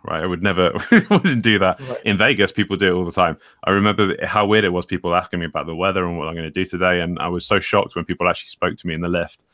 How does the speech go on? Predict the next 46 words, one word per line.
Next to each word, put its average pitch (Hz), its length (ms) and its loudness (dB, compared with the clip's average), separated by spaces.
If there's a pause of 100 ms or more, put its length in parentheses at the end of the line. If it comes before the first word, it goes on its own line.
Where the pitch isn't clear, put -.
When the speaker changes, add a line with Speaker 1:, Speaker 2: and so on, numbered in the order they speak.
(260)
Speaker 1:
I - 20 -6
thought, 104 140 0
"We 98 100 0
would 110 100 0
never 107 200 0
do 90 100 -2
this 80 160 -6
in 80 80 -10
Britain." 76 340 -10 (440)
Um, 90 300 0
<laughs> 120 180 -2
it's 127 240 0
just, 113 240 -2
it's 113 160 0
just 104 160 -2
one 104 100 4
of 95 60 2
those - 40 -6
things 92 220 0
you 87 60 -2
don't 85 320 -2
do, 90 240 0
but 90 200 -4 (420)
it's - 280 -6
that 98 260 2 (120)
un-, 92 260 -2
unwritten, 98 800 -2
um, 87 260 -4
thing, 110 340 -2 (100)
right? 90 200 0
It's - 140 -8
a 92 100 0
behavior 95 540 0
that's - 240 -8
instilled. 92 400 -6
So 90 100 -4
maybe 92 380 0
it - 120 -2
is 104 180 0
a 87 80 -4
culmination 87 720 -2
or 85 220 -4
an 87 60 -4
all-encapsulating 85 720 -4
term 87 240 0
for 82 380 -4